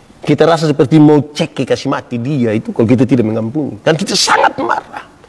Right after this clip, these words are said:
Padahal kita tahu bahwa pembalasan bukan ada pada kita. Hati kita meluap-luap dengan amarah dan kita rindu untuk kita yang akan menghancurkan dia, menghabisi dia. Oh,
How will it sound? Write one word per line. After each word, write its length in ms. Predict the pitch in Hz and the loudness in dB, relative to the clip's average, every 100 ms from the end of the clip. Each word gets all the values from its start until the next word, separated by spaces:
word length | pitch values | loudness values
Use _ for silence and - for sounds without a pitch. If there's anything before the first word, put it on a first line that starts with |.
| - | -6
Padahal 220 | 254 240 | 0 0
kita 180 | 220 220 | 0 0
tahu 160 | 226 196 | 0 0
bahwa 100 | 180 | 0
pembalasan 500 | 185 185 175 170 190 170 | 0 0 -2 0 0 2
bukan 120 | 156 170 | 0 -2
ada 80 | |
pada 160 | 151 135 | -2 -4
kita. 400 | 127 185 - - - _ _ _ _ _ - - - - - - - - - - | -6 -8 -10 -16 -18 _ _ _ _ _ -20 -20 -20 -20 -20 -20 -20 -20 -10 -2
Hati 320 | 208 - 180 | -2 0 0
kita 180 | 175 165 151 147 | 2 4 4 6
meluap-luap 800 | 147 131 135 175 170 180 190 | 6 4 4 4 2 2 0
dengan 320 | 127 139 135 131 | 0 -2 -2 -6
amarah 320 | 151 151 139 | -6 -6 -4
dan 160 | 131 | -4
kita 160 | 123 120 | -4 -2
rindu 320 | 127 165 156 | -2 2 4
untuk 160 | 127 127 | 4 2
kita 160 | 117 | 2
yang 160 | 135 127 | 2 4
akan 480 | 131 - - 131 117 | 2 0 0 2 2
menghancurkan 640 | 123 127 160 127 123 113 | 0 2 2 2 0 0
dia, 160 | 123 113 | 2 2
menghabisi 800 | 120 127 151 151 151 - - 113 | 0 0 -2 -2 -4 -6 -6 -6
dia. 320 | 92 - - - _ | -8 -14 -18 -20 _
Oh, 160 | - | -2